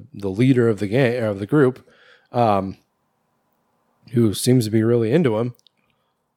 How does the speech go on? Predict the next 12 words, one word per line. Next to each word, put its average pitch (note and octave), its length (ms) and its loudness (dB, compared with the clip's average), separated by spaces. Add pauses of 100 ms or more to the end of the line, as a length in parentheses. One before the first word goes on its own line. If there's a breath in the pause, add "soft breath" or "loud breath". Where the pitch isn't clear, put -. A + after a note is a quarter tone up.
(340)
Um, A2+ 480 -2 (160)
and, B2 120 -8
like, A#2+ 140 -14
I B2+ 80 -6
couldn't D3+ 360 0 (160)
figure A#2 320 -2
out A#2+ 220 2
if - 300 -10 (760)
Alfredo A#2 420 0
is G2+ 80 -2
actually A2 340 -2
gay. B2+ 560 0